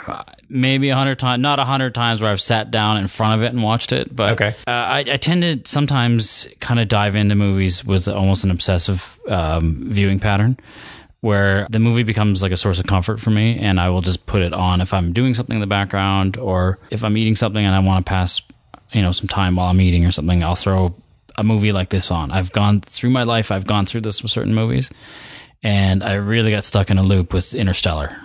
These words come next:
Speaker 1: and, uh, it, I, I love the movie. I think it's an absolute masterpiece, and there's, um, it's one of those movies, again, to me, it's like a, uh,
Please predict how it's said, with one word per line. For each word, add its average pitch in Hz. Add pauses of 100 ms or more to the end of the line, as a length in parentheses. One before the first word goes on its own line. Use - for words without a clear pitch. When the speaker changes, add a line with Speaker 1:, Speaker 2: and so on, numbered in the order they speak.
Speaker 1:
and, 85
uh, 80 (500)
it, 101
I, 101 (260)
I 104
love 101
the 98
movie. 92
I 82
think 98
it's 87
an 92
absolute 92
masterpiece, 87
and 90
there's, 87
um, 85 (260)
it's -
one 131
of 131
those 117
movies, 110
again, 92
to -
me, 98
it's 87
like 87
a, 85
uh, 80